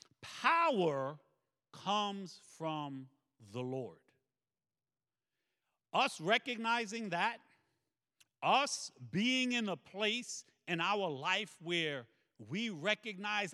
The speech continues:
our need for God's power because we have limits, right? If you ask me right now, "Do twenty push-ups," "Oh, I could do twenty, do thirty. Blah, blah, blah." You ask me to do a hundred,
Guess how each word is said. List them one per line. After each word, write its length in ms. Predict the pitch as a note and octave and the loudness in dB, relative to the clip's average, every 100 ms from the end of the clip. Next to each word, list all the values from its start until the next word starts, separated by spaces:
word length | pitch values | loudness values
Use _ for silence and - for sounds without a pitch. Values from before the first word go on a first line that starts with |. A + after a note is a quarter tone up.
| - D#3+ | -6 0
our 340 | G#3+ B3 A3+ | 2 4 4
need 360 | G#3 A3+ A3 E3 | 2 0 -2 -4
for 440 | - F#3+ F3+ C#3+ _ - A#2+ B2 | -2 0 0 -2 _ -20 -14 2
God's 420 | F#3+ A#3 F#3+ - | 2 4 0 -4
power 300 | - C#3+ G2+ D2+ - _ _ _ _ _ - | -6 -4 -4 -8 -20 _ _ _ _ _ -12
because 320 | - G#3 E3 | -4 -2 -2
we 100 | G3 | -2
have 220 | G3 F3+ | 0 0
limits, 640 | G3 G3+ - - - - _ _ _ _ _ _ _ _ _ _ _ _ _ _ _ _ | -4 -8 -12 -18 -18 -18 _ _ _ _ _ _ _ _ _ _ _ _ _ _ _ _
right? 340 | D#3 G3 G3 - - _ - | 2 4 2 -2 -18 _ -2
If 160 | D#3+ D#3+ | -2 2
you 180 | C4 C4 | 4 6
ask 220 | B3+ B3+ | 4 2
me 80 | A3+ | 0
right 240 | A#3 G#3+ | 2 2
now, 240 | A#3 A3 | 2 0
"Do 180 | E3+ A3+ | 0 -4
twenty 300 | - A#3 A3+ | -2 -4 -4
push-ups," 340 | - A#3 A#3+ F#4+ | -2 -4 -4 -6
"Oh, 240 | A4+ G4+ | -6 -6
I 40 | G4 | -8
could 160 | F4 A3+ | -10 -12
do 120 | G3 - | -12 -14
twenty, 240 | - G3 - - A3 F#3+ | -12 -12 -12 -16 -18 -12
do 180 | B3 A#3+ - | -10 -12 -8
thirty. 240 | A#3 B3 | -8 -8
Blah, 140 | A#3+ D4 | -8 -8
blah, 280 | A4 G#4 F#4 | -8 -10 -14
blah." 200 | F#4 D4+ _ - F#3+ | -18 -18 _ -18 -2
You 120 | C4+ | 0
ask 180 | C#4+ C#4 | 0 0
me 120 | A#3+ | -2
to 60 | F#3 | 2
do 140 | G#3 | 4
a 60 | F3 | 4
hundred, 540 | D#4+ D4 C#3+ D3 | 4 2 0 -6